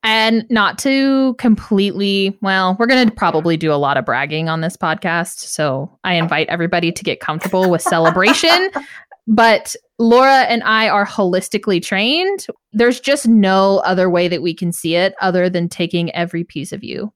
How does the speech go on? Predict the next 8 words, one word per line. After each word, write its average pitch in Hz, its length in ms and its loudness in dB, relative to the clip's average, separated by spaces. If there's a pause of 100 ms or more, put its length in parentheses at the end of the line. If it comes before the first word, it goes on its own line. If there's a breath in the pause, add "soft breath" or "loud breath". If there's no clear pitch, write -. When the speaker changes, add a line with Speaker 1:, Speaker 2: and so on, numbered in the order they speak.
(280)
Speaker 1:
into - 280 -8
account. - 440 -6 (100)
And 190 140 0
oftentimes 170 880 0
in 165 160 -2
our 151 100 0
coaching 156 400 -2
containers, 156 720 -2